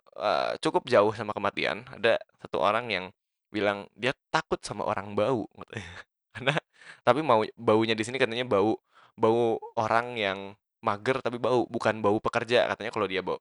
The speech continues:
kalau bau pekerja sih oke-oke aja. Eh, maksudnya dia apresiasi bau keringat dari seorang pekerja, asik. Tapi kalau bau orang yang udah diem doang, mager doang tapi bau, itu dia takut katanya. Nah, itu lucu kan?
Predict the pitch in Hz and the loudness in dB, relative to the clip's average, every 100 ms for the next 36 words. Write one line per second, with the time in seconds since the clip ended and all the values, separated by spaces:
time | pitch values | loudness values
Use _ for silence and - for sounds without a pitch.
0 | _ 101 92 92 90 92 98 92 107 135 | _ -2 -2 0 -2 -2 -4 -4 -4 -2
1 | 101 - 80 - 71 104 107 98 _ _ | -2 -2 -6 -2 0 0 -2 -6 _ _
2 | _ _ _ - 85 85 87 - 107 117 | _ _ _ -10 -6 -6 -6 -10 -4 -2
3 | - 104 117 110 - 101 101 92 - 127 | -2 0 4 4 0 -4 0 -2 -2 -8
4 | - _ _ _ _ - 113 110 - 117 | -10 _ _ _ _ -10 -4 -4 -6 -8
5 | 113 120 - 104 95 90 92 98 98 87 | -6 -8 -6 -8 -6 -4 -6 -8 -10 -8
6 | 69 85 87 _ - - _ - 135 - | -8 -8 -14 _ -20 -20 _ -4 -2 0
7 | 185 - - 131 123 110 110 - 104 110 | -4 -4 -2 2 2 4 4 4 0 -2
8 | 113 110 104 98 107 107 104 104 107 104 | -4 -2 -4 -4 -6 -4 -2 0 4 4
9 | 107 104 110 113 107 104 107 107 101 107 | 4 -2 -2 -4 -2 -2 -2 -6 -2 0
10 | 120 104 82 127 104 120 127 - - 131 | 2 0 -4 -6 -4 -4 -4 -6 -2 -2
11 | - - 92 76 87 - - _ _ _ | -4 -6 -6 -8 -8 -14 -16 _ _ _
12 | - 151 190 - - 165 196 - 92 110 | -12 -6 -4 -2 -2 -2 0 2 0 0